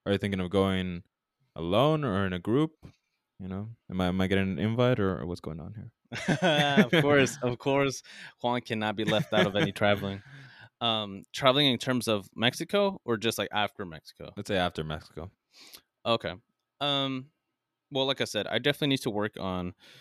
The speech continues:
Speaker 2: seeking out that discomfort. So I think it would only make sense to travel to a location where I am not gonna be, what's it called? Like,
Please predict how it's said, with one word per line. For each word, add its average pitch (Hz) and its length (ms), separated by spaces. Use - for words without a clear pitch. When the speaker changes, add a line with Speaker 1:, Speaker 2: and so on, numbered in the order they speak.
Speaker 2:
seeking 110 460
out 104 160
that 101 120
discomfort. - 680
So 98 680
I 107 60
think 117 260
it 123 40
would 110 80
only 110 160
make 104 160
sense 110 300
to 107 80
travel 101 380
to 110 120
a - 20
location 104 560
where 92 380
I 107 180
am 101 260
not 95 360
gonna 107 180
be, 98 680
what's - 160
it 101 100
called? 87 260
Like, 85 180